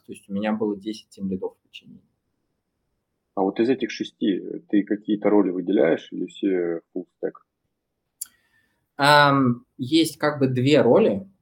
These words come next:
Speaker 1: Одна роль просто то, что называется аккаунт executive, ну, то есть такой вот продавец full cycle,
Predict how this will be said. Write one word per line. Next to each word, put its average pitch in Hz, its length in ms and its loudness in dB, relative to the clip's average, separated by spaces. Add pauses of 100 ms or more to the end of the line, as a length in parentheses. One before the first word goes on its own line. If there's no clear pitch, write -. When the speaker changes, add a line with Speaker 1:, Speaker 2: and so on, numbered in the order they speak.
(640)
Speaker 1:
Одна 135 400 0
роль 131 300 2 (100)
просто 131 300 -2
то, 120 120 -6
что 120 160 -10
называется 113 480 -2
аккаунт 110 300 -6
executive, 143 640 -4
ну, 147 160 -6
то 95 100 -8
есть - 160 -12
такой 87 360 -8
вот - 120 -20 (220)
продавец 220 680 -2 (140)
full 135 160 -2
cycle, 95 320 -10